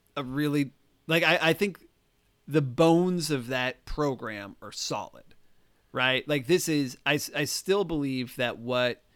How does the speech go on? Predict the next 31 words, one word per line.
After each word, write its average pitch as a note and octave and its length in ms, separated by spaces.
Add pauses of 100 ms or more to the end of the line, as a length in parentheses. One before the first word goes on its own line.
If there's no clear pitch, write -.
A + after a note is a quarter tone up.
(440)
they D#3 240
did D3+ 300
last B2+ 440
year G#2 440 (580)
is B2+ 560 (400)
in D#3 200
line C3+ 340
with B2 240
where A#2+ 500
Dan C3 280
Hawkins A#2+ 420
is A2 100
taking B2 320
the A2 60
program A#2 440
in A2 60
the G2+ 60
future. G3 420 (400)
I, B2 320 (400)
I B2+ 280 (100)
will C#3+ 240
never D3+ 440
sleep D3 320
on C#3 160
U C3+ 140
C C3 180
Davis B2 380
as B2+ 140
a A#2+ 40
program, C#3+ 600 (600)
uh, B2 300